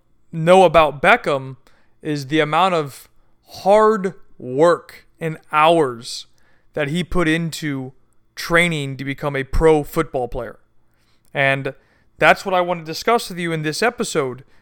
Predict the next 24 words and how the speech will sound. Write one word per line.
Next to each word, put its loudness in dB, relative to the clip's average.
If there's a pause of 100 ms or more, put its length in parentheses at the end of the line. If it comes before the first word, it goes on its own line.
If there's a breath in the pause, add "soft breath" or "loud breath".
or 0
part 6
of -2
it 0
at -10
least, -14 (320)
is -4
really 2
sharing, 0 (500)
uh, 0
his 2
story -2 (320)
in -4
this. -6 (840 soft breath)
So, 0 (640)
without 4
further 4
ado, 0
let 0
me -2
jump -2
into -4
this. -16 (560 soft breath)
Now, 4